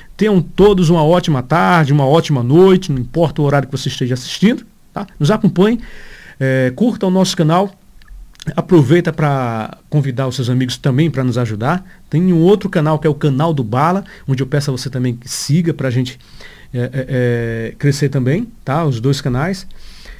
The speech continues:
E é isso, pessoal. Então, espero que vocês tenham gostado e a gente volta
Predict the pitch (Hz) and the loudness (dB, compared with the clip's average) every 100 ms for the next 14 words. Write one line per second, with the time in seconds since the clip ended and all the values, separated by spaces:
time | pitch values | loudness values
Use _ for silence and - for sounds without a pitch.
0 | - 226 262 370 214 147 - 120 127 117 | -8 -4 -2 0 2 0 -2 -6 -6 -6
1 | - - - 185 247 254 - 208 196 190 | -10 -20 -4 -2 -2 -4 -4 -2 -2 -4
2 | 190 208 220 220 220 226 220 220 156 170 | -2 0 0 -2 -2 -2 -2 -2 -2 -2
3 | 185 202 | -2 -8